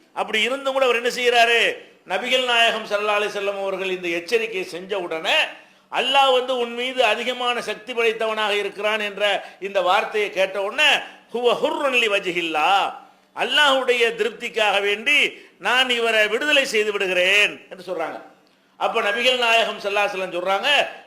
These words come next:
"லவ் லம் தஃஅல் ல மஸ்ஸத்க நார்", இதை மட்டும் நீ செய்யாமல் இருந்தால்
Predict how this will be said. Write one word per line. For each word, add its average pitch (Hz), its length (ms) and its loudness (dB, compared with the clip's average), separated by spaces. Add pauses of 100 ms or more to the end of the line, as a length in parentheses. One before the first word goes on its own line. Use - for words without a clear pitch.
"லவ் 190 480 0
லம் 226 280 -2
தஃஅல் 233 540 2 (420)
ல 196 260 0
மஸ்ஸத்க 240 560 0
நார்", 196 520 0 (640)
இதை 190 280 -2
மட்டும் 226 300 -2
நீ 269 100 4
செய்யாமல் 220 680 0
இருந்தால் 202 680 0